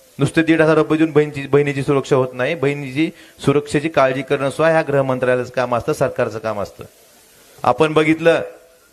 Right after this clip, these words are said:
बदलापूरला एका लहान चिमुरडीवर अत्याचार झाला. ह्या छत्रपती शिवाजी महाराजांच्या महाराष्ट्रात एखाद्या स्त्रीकडे जर वाक-, वाकड्या नजरेनं बघितलं तर त्यांचे डोळे काढले जायचे, हातपाय काढले जायचे.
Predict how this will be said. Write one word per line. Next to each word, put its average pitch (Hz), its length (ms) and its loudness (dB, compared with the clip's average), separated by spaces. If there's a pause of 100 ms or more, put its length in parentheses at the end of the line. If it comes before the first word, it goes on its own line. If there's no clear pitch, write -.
(140)
बदलापूरला 147 680 2
एका 156 500 2 (480)
लहान 151 240 2
चिमुरडीवर 156 500 0
अत्याचार 156 460 0
झाला. 139 280 2 (1400)
ह्या 147 140 4 (100)
छत्रपती 165 460 2
शिवाजी 160 320 4
महाराजांच्या 143 520 2
महाराष्ट्रात 143 580 0
एखाद्या 135 260 2
स्त्रीकडे 156 460 0
जर 151 200 0 (1600)
वाक-, 131 240 2
वाकड्या 139 360 2
नजरेनं 151 440 2
बघितलं 143 320 0
तर 160 40 2
त्यांचे 147 240 2
डोळे 143 280 4
काढले 139 280 2
जायचे, 127 360 -2 (480)
हातपाय 151 380 0
काढले 175 300 4
जायचे. 160 360 0